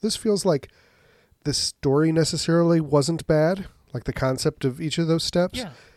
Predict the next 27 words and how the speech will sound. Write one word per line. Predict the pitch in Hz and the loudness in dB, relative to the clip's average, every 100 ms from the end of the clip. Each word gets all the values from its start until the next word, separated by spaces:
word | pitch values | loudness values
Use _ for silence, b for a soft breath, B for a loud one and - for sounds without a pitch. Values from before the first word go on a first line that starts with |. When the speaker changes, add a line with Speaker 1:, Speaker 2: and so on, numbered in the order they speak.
| B B - | B B -4
Speaker 1:
I | 147 | 0
don't | 165 170 | 2 2
know | 151 131 | 0 0
this | 101 104 - - _ _ | -2 -8 -12 -14 _ _
at | 127 127 | -2 0
all, | 107 - b - | 0 -4 b -2
but | 180 | 0
this | 302 - | 0 0
feels | 175 185 147 | 4 4 4
like | 135 139 | 2 2
one | 139 | 2
of | 123 | 2
those | 123 110 | -2 -2
ones, | 123 117 | -4 -6
'cause | - 127 | -4 0
there | 151 | 0
was | 135 | 0
definitely | 143 139 139 | 0 0 -2
a | 120 | -2
time | 135 139 | -2 0
period | 156 160 165 | 2 2 0
where | 147 131 | -2 -4
it | |
was | 127 113 107 | -6 -6 -2
like | 113 110 - B B B - | -4 -4 -10 B B B -6
every | 131 123 127 | -4 -2 0
movie, | 123 127 151 | -2 0 0